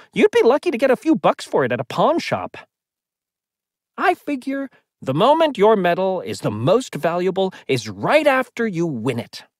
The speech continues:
So if I got one, I'd try to take advantage of the live T V audience and say, "This dazzling medal can be yours to own. Serious offers only." Greg Heffley,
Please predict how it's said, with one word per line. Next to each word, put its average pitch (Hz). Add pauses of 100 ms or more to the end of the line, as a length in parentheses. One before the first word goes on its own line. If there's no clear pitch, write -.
(580)
So 175
if 185
I 320
got 135
one, 104 (400)
I'd 247
try 240
to 214
take 214
advantage 147
of 110
the 135
live 165
T 165
V 165
audience 104
and 143
say, 147 (640)
"This 320
dazzling 254
medal 277
can 233
be 214
yours 240
to 320
own. 123 (260)
Serious 294
offers 226
only." 107 (1120)
Greg 170
Heffley, 110